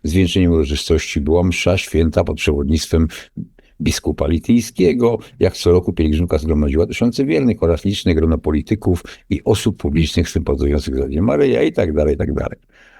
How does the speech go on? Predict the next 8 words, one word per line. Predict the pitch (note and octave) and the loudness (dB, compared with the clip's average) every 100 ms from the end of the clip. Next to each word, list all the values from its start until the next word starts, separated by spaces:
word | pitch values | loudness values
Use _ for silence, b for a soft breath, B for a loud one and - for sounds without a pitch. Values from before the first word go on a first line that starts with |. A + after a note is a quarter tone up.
| b | b
Szczególnym | - - - B2 F#3+ G3+ F#3+ | -14 -2 0 2 2 2 2
echem | F3 - | 0 0
odbiło | C#3 G2+ A#2 | 0 2 0
się | - | 0
przemówienie | G2+ - F#2+ F#2+ F2+ | -4 0 2 4 4
ojca | E2+ D#2 | 0 -2
Tadeusza | E2 D#2 D2 F2+ | 0 0 2 2
Rydzyka. | G2 A#2 A2+ G#2 | 2 2 2 0